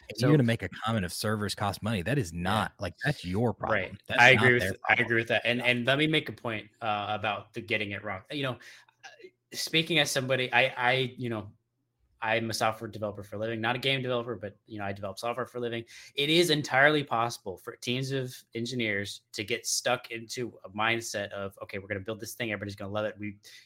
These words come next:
Speaker 1: know, we, every, it's the group think, right? The group think, the group here thinks that this is gonna work
Speaker 2: Totally.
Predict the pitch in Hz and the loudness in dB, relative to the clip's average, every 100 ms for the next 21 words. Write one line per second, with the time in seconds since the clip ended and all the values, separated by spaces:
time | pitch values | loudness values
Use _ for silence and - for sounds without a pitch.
0 | - 104 104 127 131 127 123 _ - 113 | -8 -6 2 4 4 0 -6 _ 2 2
1 | 120 - 127 - 123 147 - 117 - 113 | 2 -2 -6 -4 0 0 2 -2 0 0
2 | 131 - - _ - 117 131 139 - 147 | 0 -4 -20 _ -6 0 0 0 0 0
3 | 139 - _ 113 127 160 165 135 123 127 | 0 -6 _ -8 -2 0 2 2 2 2
4 | 120 117 104 120 120 117 110 101 104 110 | 2 0 -8 -6 -4 -4 -4 -2 4 4
5 | 87 78 | 4 0